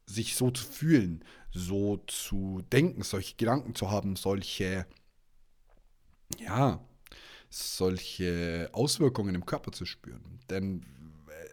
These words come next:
es ist eine extreme Belastungssituation. Auch wenn ich versuche, euch das Bild zu vermitteln, dass es machbar ist, was es auch ist. Und auch wenn ich euch versuche, die Angst zu nehmen und den Stress zu nehmen, ähm, im Vergleich zu so manch anderem Jura-Influencer, die oder der dann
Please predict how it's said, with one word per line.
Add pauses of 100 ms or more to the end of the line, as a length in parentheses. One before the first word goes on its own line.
(180)
es
ist
eine
extreme
Belastungssituation.
Auch
wenn
ich
versuche, (360)
euch
das
Bild
zu
vermitteln,
dass
es (400)
machbar
ist,
was
es
auch
ist.
Und
auch
wenn
ich
euch
versuche,
die
Angst
zu
nehmen
und
den
Stress
zu
nehmen, (460)
ähm,
im
Vergleich
zu
so
manch
anderem
Jura-Influencer,
die
oder
der
dann